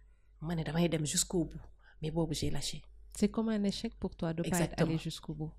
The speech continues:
Speaker 1: Exactement. Parce que dama ne woon, damay xeex ak kii ba moom mooy dem, man du ma dem.
Speaker 2: Mhm.
Speaker 1: Mon mari m'a dit, « Bàyyi.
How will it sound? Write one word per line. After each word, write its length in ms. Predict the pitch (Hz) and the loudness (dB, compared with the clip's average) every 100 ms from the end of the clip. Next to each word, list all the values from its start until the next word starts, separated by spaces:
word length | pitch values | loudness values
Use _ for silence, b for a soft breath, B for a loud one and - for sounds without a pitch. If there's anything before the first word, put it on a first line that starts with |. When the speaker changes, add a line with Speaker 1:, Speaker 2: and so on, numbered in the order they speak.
| - | -8
Speaker 1:
Exactement. 540 | 147 160 - 147 160 | -4 -4 -4 -8 -6
Parce 140 | 160 - | -4 2
que 80 | 165 | 2
dama 180 | 175 | 2
ne 80 | 175 | 2
woon, 160 | 160 147 | 2 0
damay 300 | 156 165 151 | -2 -2 -2
xeex 260 | - 202 | -2 -2
ak 120 | 180 - | -2 -2
kii 120 | 160 | -4
ba 80 | 151 | -2
moom 200 | 160 180 | -2 0
mooy 160 | 170 160 | 0 0
dem, 140 | 156 | -2
man 120 | 147 | -2
du 80 | 156 | -2
ma 100 | 165 | -4
dem. 100 | - - 190 | -6 -6 0
Speaker 2:
Mhm. 320 | 175 175 208 - - - - - - - - - - - - - - - - 180 | 2 0 -2 -8 -20 -20 -20 -20 -20 -20 -20 -20 -20 -20 -20 -20 -20 -20 -14 -10
Speaker 1:
Mon 60 | |
mari 200 | 156 151 | -8 -8
m'a 140 | 147 147 | -12 -12
dit, « 100 | 147 131 | -10 -6
Bàyyi. 220 | 135 | -6